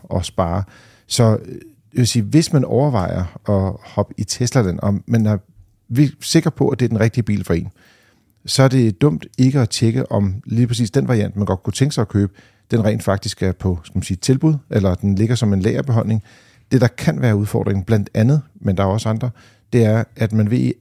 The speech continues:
aldrig præcis, hvornår bilerne lander. Nogle gange så er det biler, som er i landet. Det kan man sådan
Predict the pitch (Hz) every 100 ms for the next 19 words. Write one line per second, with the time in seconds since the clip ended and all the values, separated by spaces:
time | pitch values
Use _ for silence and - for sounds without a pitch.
0 | - 110 120 127 - 120 - - 160 -
1 | 120 107 117 110 92 95 104 123 147 139
2 | 107 117 - 131 120 _ _ _ - 113
3 | 101 131 107 - 101 - 131 147 127 147
4 | 123 - 92 90 87